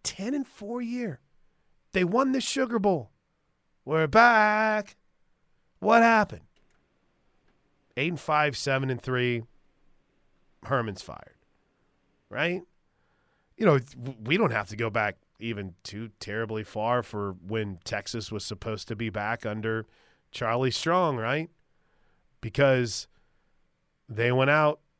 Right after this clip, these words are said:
in their, uh, after a tough year, after a tough year, all we heard about was, oof, it's just they brought in some studs in the recruiting class. Look out. This,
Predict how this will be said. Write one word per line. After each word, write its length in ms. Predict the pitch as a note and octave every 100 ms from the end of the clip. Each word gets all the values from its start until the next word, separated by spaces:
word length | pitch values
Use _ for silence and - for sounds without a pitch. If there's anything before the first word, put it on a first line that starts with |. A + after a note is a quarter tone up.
| _ _ _ _ _ _ _
in 180 | - C3
their, 220 | B2+ B2+ B2+
uh, 80 | C3
after 360 | C3 C#3+ D#3+
a 60 | D3
tough 360 | - F3 -
year, 360 | F#3 F#3+ B2+ G2
after 380 | A#2+ B2+ A#2 C#3+
a 80 | C3+
tough 440 | - D3 E3+ D#3+
year, 200 | F3 D#3+
all 240 | A#2 C#3+ D3+
we 100 | C#3+
heard 220 | C#3+ D3+
about 360 | B2 B2+ B2 A#2
was, 440 | B2 A#2+ G#2+ - - - - - - - _ B2+
oof, 280 | B2+ F#2+ -
it's 180 | -
just 200 | - A2+
they 100 | C3
brought 320 | B2 C#3 C#3+ C#3+
in 80 |
some 160 | C3 C3
studs 460 | - D3 C#3+ C#3+ D3
in 40 |
the 80 | D3
recruiting 520 | C#3+ - E3+ D#3+ D3
class. 480 | - C#3 B2+ A#2 C3
Look 240 | C#3 C3+
out. 260 | F3 D3 A#2+
This, 340 | C#3+ - -